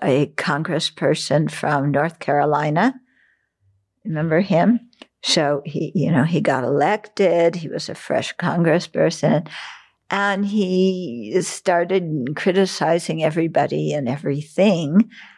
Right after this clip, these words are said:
And, uh, he was defeated in the primaries. So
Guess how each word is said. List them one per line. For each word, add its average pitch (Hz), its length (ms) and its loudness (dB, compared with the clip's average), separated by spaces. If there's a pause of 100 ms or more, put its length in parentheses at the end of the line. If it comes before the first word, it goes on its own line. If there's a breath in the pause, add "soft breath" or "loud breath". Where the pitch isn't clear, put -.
(200 loud breath)
And, 156 540 -2
uh, 156 300 -2
he 175 120 0
was 196 160 2
defeated 160 600 0
in 156 100 2
the 151 80 2
primaries. 190 960 0 (2250)
So 147 340 -2